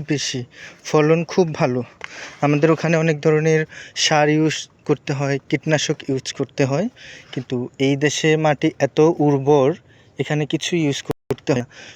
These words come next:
সম্পূর্ণ প্রাকৃতিকভাবে এবং আনঅর্গানিক উপায়ে এগুলা হয়। আপনারা দেখতেই পাচ্ছেন কি সুন্দরভাবে হয়ে আছে। এই যে আমরা এবার চলে আসছি হচ্ছে নারকেল বাগানে।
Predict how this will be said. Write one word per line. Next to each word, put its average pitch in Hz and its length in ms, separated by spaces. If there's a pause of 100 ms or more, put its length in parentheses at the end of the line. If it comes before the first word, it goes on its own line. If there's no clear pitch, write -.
সম্পূর্ণ 151 600 (200)
প্রাকৃতিকভাবে 143 920 (500)
এবং 139 220 (300)
আনঅর্গানিক 139 840
উপায়ে 135 380
এগুলা 127 280
হয়। 113 300 (1900)
আপনারা 151 300
দেখতেই 151 400
পাচ্ছেন 151 440 (260)
কি 165 120
সুন্দরভাবে 147 640
হয়ে 139 280
আছে। 135 280 (2000)
এই 139 140
যে 143 120
আমরা 127 240
এবার 139 240
চলে 143 260
আসছি - 260
হচ্ছে - 280
নারকেল 160 400
বাগানে। 135 400